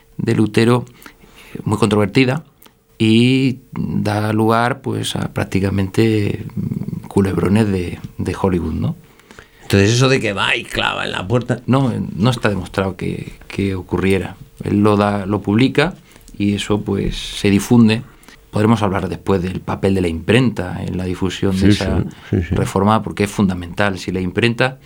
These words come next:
Speaker 1: la reforma protestante en sus distintas versiones, no hubiera podido tener lugar.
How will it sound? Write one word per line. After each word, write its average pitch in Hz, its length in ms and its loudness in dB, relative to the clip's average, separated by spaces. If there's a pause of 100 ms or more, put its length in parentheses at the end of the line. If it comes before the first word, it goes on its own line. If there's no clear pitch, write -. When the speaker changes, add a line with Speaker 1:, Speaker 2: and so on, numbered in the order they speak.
(320)
Speaker 1:
la 107 80 -4
reforma 107 420 0
protestante 113 720 0
en 107 240 2
sus 101 160 -2
distintas 107 880 0 (240)
versiones, 110 640 2 (280)
no 110 120 2
hubiera 101 200 0
podido 87 300 -8
tener 85 240 -10
lugar. 95 320 -4